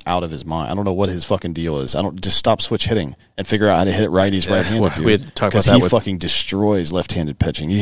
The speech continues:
Speaker 1: hits, like, four hundred against left-handed pitching.
Speaker 2: Yeah, it's really bizarre.
Speaker 1: Um, so, you know, that, that's what, when I said at the, uh, at the recap Monday and then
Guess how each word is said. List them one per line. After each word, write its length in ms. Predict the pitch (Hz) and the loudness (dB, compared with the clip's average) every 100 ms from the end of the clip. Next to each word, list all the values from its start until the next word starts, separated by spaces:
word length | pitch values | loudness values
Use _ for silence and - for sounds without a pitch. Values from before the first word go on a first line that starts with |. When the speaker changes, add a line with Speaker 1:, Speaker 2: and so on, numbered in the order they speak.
| 110 | 2
Speaker 1:
hits, 160 | 113 | 2
like, 140 | 113 - | 0 -2
four 240 | - 110 | 0 2
hundred 320 | 101 113 82 | 2 -2 -4
against 200 | 76 76 | -4 -4
left-handed 360 | 95 - 98 80 | -4 -4 -6 -6
pitching. 240 | 92 - | -8 -4
Speaker 2:
Yeah, 180 | 123 101 | 0 2
it's 120 | 92 - | 0 0
really 200 | 98 87 | 0 0
bizarre. 420 | 90 92 85 - _ _ _ _ _ - | -2 0 0 -2 _ _ _ _ _ -2
Speaker 1:
Um, 380 | 90 82 76 69 _ _ | 2 2 0 -6 _ _
so, 280 | - 131 123 | 2 4 6
you 140 | 139 | 6
know, 200 | 135 131 | 6 6
that, 300 | 120 135 147 | 6 4 6
that's 200 | 143 151 - | 6 4 4
what, 240 | 147 117 | 4 4
when 120 | 90 | 0
I 100 | 113 | 0
said 240 | 107 - 123 | 2 4 4
at 100 | 98 | 2
the, 420 | 98 90 87 76 - _ - | 0 0 0 -4 -12 _ -4
uh, 340 | 82 76 - 90 | -2 -2 -6 -10
at 80 | 85 | -8
the 80 | 87 | -6
recap 460 | 98 98 95 82 - | -4 -2 0 0 -2
Monday 400 | 87 95 90 82 | -6 -4 -2 -4
and 100 | 78 | -4
then 160 | 80 | -8